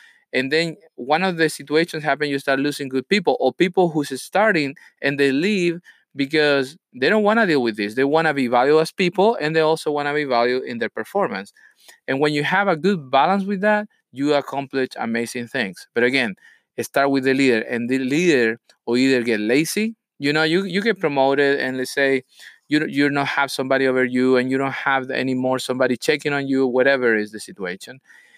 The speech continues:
Uh, so the thing that you don't have to do, especially related to people, let's say you have some managers under you, directors or whatever, the thing that you don't have to do, they have to do it because they're supposed to be responsible for those teams. So you stop doing it,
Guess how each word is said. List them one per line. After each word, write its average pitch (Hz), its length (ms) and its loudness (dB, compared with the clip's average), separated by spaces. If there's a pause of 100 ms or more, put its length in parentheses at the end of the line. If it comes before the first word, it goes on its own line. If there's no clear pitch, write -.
(240)
Uh, 127 180 0
so 160 200 2
the 165 120 6
thing 202 220 0
that 170 100 2
you 170 120 0
don't 175 140 2
have - 420 0
to 190 140 0
do, 117 220 -2 (220)
especially 240 420 0
related 208 400 2
to 175 80 -8
people, 127 360 -6 (380)
let's 131 120 -2
say 175 80 2
you 175 120 2
have 165 180 0
some 147 200 -6
managers 151 500 0
under 143 220 -4
you, 139 280 -2
directors 127 600 -2
or 120 100 -8
whatever, 110 400 -6 (520)
the 147 100 2
thing 208 220 0
that 190 80 2
you 165 60 2
don't 160 80 2
have 185 220 -2
to 180 100 0
do, 160 140 0
they 180 140 4
have 196 260 0
to - 100 -6
do 165 160 0
it 165 100 2
because 139 320 -4
they're 156 180 2
supposed 151 400 -4
to 147 60 -12
be 143 140 -4
responsible 135 460 -8
for 127 140 -10
those 131 180 -10
teams. 135 360 -6 (380)
So 147 160 0
you 156 140 2
stop 185 380 -2
doing 156 280 0
it, - 140 -12